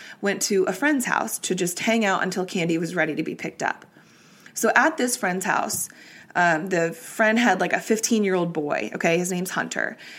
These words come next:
And they're all hanging out, and by the time Candy was ready to be picked up, Hunter opted to tag along with Candace and Summer.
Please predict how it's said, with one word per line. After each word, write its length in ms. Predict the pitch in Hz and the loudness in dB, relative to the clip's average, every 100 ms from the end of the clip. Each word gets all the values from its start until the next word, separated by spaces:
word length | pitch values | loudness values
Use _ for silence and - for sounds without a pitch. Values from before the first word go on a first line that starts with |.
| - - - | -18 -14 0
And 520 | 202 196 190 185 - - | 4 4 4 0 -4 2
they're 160 | 190 | 4
all 160 | - 254 | 6 6
hanging 400 | 262 254 240 214 | 4 4 4 4
out, 380 | 180 180 175 - | 4 4 4 2
and 260 | 185 180 196 | 0 2 2
by 140 | 202 | 2
the 80 | 208 | 2
time 380 | - 285 302 277 | 0 2 2 0
Candy 340 | 233 214 202 | 0 2 2
was 140 | 190 | 2
ready 180 | 185 180 | 4 2
to 80 | 170 | 2
be 120 | 180 | -2
picked 280 | 180 160 - | -4 -4 4
up, 240 | 170 160 - - - - | 4 4 -4 -18 -20 0
Hunter 540 | 240 240 220 185 175 - | 2 4 4 4 4 4
opted 460 | 180 180 185 175 | 4 4 0 0
to 100 | 180 | -2
tag 280 | 180 185 175 | 0 4 4
along 440 | 175 165 165 165 170 | 4 2 2 2 2
with 240 | 165 165 | -2 -2
Candace 380 | 170 147 170 175 | -8 -6 -6 -6
and 100 | 180 | 0
Summer. 360 | 254 196 - | 0 0 -8